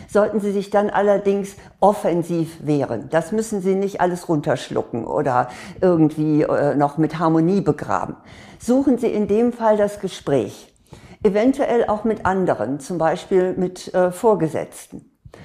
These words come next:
Und wenn dann keine Einsicht da ist, dann w-, gehen Sie ein bisschen schärfer vor und kündigen Sie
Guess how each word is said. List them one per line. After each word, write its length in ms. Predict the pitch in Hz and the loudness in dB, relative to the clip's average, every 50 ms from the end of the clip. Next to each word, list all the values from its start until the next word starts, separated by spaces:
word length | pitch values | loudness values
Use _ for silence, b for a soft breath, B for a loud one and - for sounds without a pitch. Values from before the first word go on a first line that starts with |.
| B B B | B B B
Und 320 | - 214 214 202 196 B B B B - | 0 2 2 0 -2 B B B B 0
wenn 300 | 196 220 220 214 214 190 | 2 2 4 4 4 4
dann 340 | 202 220 247 285 294 277 | 4 4 4 4 2 0
keine 420 | - - 233 220 208 208 202 - 185 | -2 -6 -4 -2 -2 0 -2 -2 -2
Einsicht 580 | 208 254 285 294 240 185 165 156 - - - | 0 2 2 2 2 2 0 -2 -4 -4 0
da 200 | 165 139 123 135 | 2 2 4 2
ist, 400 | 127 - 190 226 247 - - B B B B - | 2 2 0 0 -2 -2 -8 B B B B 2
dann 420 | 208 202 202 214 233 233 233 - - - - | 2 4 4 2 0 -2 -4 -8 -16 -14 -12
w-, 300 | - - - - 202 202 | -12 -10 -4 0 0 0
gehen 300 | - 165 202 214 214 214 | 0 0 0 2 2 4
Sie 100 | 202 196 | 2 2
ein 120 | - 196 190 | 2 0 -2
bisschen 280 | 202 - - 196 185 | -2 -2 -4 -4 -4
schärfer 400 | - - 170 143 170 - 220 214 | -4 -4 -2 -2 0 0 -2 -4
vor 340 | 214 - 247 247 247 220 - | -4 -2 -2 0 0 0 0
und 180 | - 226 220 220 | 0 -2 -4 -4
kündigen 480 | - 220 208 208 202 196 202 208 208 | -2 -2 0 0 0 -2 -2 -2 -2
Sie 280 | 196 202 208 208 202 | -2 -2 -2 -4 -4